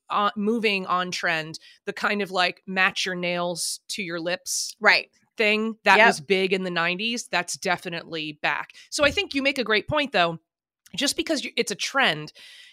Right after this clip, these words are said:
Speaker 1: you have to find what works for you.
Speaker 2: Absolutely.
Speaker 1: Because you're gonna look stupid if you're just out chasing a trend. It's not gonna work. You have to find the right shade for your complexion, the right tone,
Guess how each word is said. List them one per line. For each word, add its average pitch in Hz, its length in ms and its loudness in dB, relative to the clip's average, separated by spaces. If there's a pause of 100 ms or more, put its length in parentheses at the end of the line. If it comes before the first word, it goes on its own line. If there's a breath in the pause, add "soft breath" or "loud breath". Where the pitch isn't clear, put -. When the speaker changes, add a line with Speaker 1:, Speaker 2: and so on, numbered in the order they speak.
Speaker 1:
you 226 100 -2
have 262 200 4
to 247 60 -6
find 233 260 0
what 190 120 -2
works 180 300 0
for 156 160 -6
you. 165 380 0
Speaker 2:
Absolutely. 202 640 6
Speaker 1:
Because - 280 4 (200)
you're 233 160 -2
gonna 262 200 6
look 254 380 2
stupid 175 720 0
if 208 160 -2
you're 208 120 -4
just 233 420 -2
out 202 320 2
chasing 196 460 0
a - 20 -6
trend. - 420 -2
It's 202 200 -14
not 202 200 0
gonna 180 140 -4
work. - 300 -10 (240 soft breath)
You 180 80 -4
have 214 300 2
to 226 60 -6
find 190 280 0
the 165 80 -4
right 185 260 2
shade 214 260 2
for 214 100 -10
your 190 140 -8
complexion, 175 640 -6
the 156 100 -8
right 165 280 0
tone, 180 540 -2